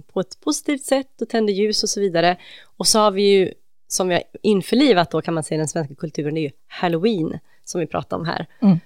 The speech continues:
Speaker 1: Och det här låter ju mer som Halloween i den bemärkelsen att det handlar om döden och, och, eh, allt det som man, eh, traditionellt kanske knyter till det när det gäller just, eh, eh,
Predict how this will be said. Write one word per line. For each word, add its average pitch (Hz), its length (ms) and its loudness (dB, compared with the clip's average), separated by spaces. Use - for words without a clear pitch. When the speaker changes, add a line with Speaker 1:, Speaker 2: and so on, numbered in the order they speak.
Speaker 1:
Och 196 100 -4
det 196 60 2
här 262 240 4
låter 220 280 2
ju 185 60 2
mer 202 320 2
som 185 220 -4
Halloween 170 720 0
i 175 60 0
den 160 140 -2
bemärkelsen 160 420 -4
att - 120 -10
det 160 180 -2
handlar 156 340 -6
om 151 300 -4
döden 160 720 -2
och, 151 480 -4
och, 147 140 -8
eh, 147 120 -10
allt - 420 -10
det 175 200 -2
som 170 180 -4
man, 160 240 -4
eh, 165 220 -14
traditionellt 190 880 -2
kanske 180 220 -8
knyter 247 420 0
till 185 160 -4
det 160 200 -2
när 160 120 -4
det 160 60 -2
gäller 220 280 2
just, 160 420 -2
eh, 170 160 -2
eh, 156 300 -6